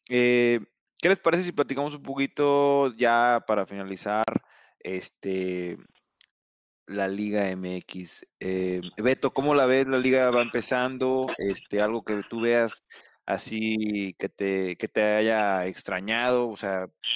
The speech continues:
el var sigue igual, no, no, no ajusta <laughs> nada ahí. Los uniformes, pues, no están así que digas que brutos, son algo natural, ¿verdad? Normal. Eh, los refuerzos, no se han reforzado la raza mucho. Monterrey sigue con los mismos, por ejemplo, con tu equipo, ¿verdad?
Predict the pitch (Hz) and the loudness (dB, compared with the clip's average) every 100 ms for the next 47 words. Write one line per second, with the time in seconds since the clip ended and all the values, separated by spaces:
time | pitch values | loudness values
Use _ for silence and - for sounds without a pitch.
0 | - - - 107 104 127 120 143 135 107 | -8 -16 -10 -6 0 -2 -2 -4 -4 -2
1 | 120 127 160 156 _ _ - - - - | 0 0 -4 -14 _ _ -20 -20 -20 -16
2 | 107 110 113 117 120 120 127 - 185 113 | -10 -8 -6 -4 -4 -4 -6 -6 -6 -4
3 | 113 123 143 190 - - 104 107 120 _ | -2 0 -2 -6 -8 -4 -4 -4 -8 _
4 | - - _ - 120 139 127 151 160 165 | -20 -20 _ -6 -4 -4 -2 0 0 -4
5 | - 143 - - - 151 147 156 143 135 | -6 -8 -8 -16 -10 -8 -4 -2 -2 -4
6 | 113 139 139 127 - 113 113 127 - 131 | 0 0 2 0 -2 -2 0 -2 -2 -6
7 | 123 117 117 117 110 101 - _ 101 104 | -6 -6 -6 -4 -8 -12 -20 _ -6 -6
8 | - 110 127 131 127 127 123 101 107 117 | -2 0 2 2 2 0 0 -4 -2 -2
9 | 123 131 _ _ _ _ _ _ - 104 | -2 -8 _ _ _ _ _ _ -4 0
10 | 107 107 110 - 135 135 143 123 131 143 | 2 0 -2 0 0 0 -8 -6 -6 -4
11 | 127 123 113 120 120 113 120 117 120 113 | -6 -6 -4 0 0 0 0 -2 -6 -8
12 | 127 127 - 139 - _ _ _ _ 120 | -8 -8 -6 -8 -10 _ _ _ _ -8
13 | 113 - 123 139 151 143 117 110 120 147 | -4 -2 0 0 0 0 0 -2 -2 -4
14 | 151 - 131 120 135 123 117 110 107 - | -4 -4 -4 -2 -4 -4 -6 -6 -6 -4
15 | 131 - 127 123 120 135 | -6 -2 2 4 4 0